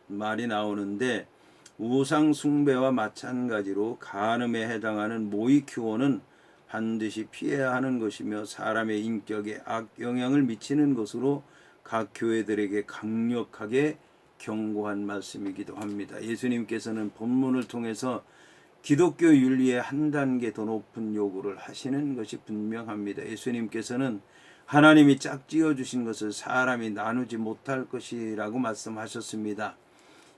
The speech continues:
이 말씀은 어떠한 경우에도 결혼은 파기할 수 없으며 이혼은 절대 불가능한 것이라는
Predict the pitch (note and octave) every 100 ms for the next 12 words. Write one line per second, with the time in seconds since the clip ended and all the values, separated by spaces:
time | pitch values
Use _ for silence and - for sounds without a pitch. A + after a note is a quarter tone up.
0 | - B2+ D#3 D3 C#3+ - C#3 C3+ A2+ A2+
1 | - D3+ E3 E3 C#3+ C3 B2+ A#2 A2 G#2
2 | A#2 A#2 B2 A2 G#2+ - - C#3+ C#3+ C#3
3 | B2 G#2+ A#2+ A#2 - A#2 A2+ G#2 G#2+ A#2+
4 | A#2+ A#2 G#2 - A#2 - A#2 G#2+ - A2+
5 | A2 A#2 A2 A2 G2+ - - _ A#2+ A2+
6 | G#2+ G#2 A2 G#2 A2 C#3 C#3